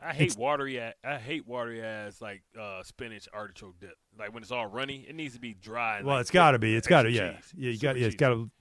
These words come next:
Speaker 2: definitely has to have a consistency to it. That would help. But
Speaker 1: New York
Speaker 2: also,
Speaker 1: wants
Speaker 2: when
Speaker 1: to
Speaker 2: you
Speaker 1: be healthy.
Speaker 2: eat that dip, though, you gotta be careful 'cause then you're, like, talking to someone, you're smiling, all of a sudden you got a little something in
Speaker 1: Yeah,
Speaker 2: your teeth.
Speaker 1: it's all in your tizzy.
Speaker 2: Yeah, it's not good. Taco dip is number one in, uh, Connecticut.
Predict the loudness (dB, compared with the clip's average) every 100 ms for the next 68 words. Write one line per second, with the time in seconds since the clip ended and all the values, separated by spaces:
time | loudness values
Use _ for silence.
0 | -2 2 2 2 0 0 2 2 2 0
1 | 0 4 4 4 0 0 0 2 2 2
2 | 0 0 6 8 8 6 _ 4 6 6
3 | 4 6 6 6 6 8 6 8 6 8
4 | 8 8 8 6 6 4 2 4 8 8
5 | 6 2 4 6 6 6 0 -2 0 -2
6 | -2 -2 -2 0 4 6 8 6 2 -4
7 | -4 -6 -8 -4 -2 -2 -6 -6 -8 -10
8 | -8 -4 -4 -6 -4 0 0 -2 -4 -2
9 | 0 0 -2 _ 6 10 10 10 8 8
10 | 4 4 2 0 0 0 0 0 -2 -4
11 | -8 -8 -10 -8 0 0 0 -4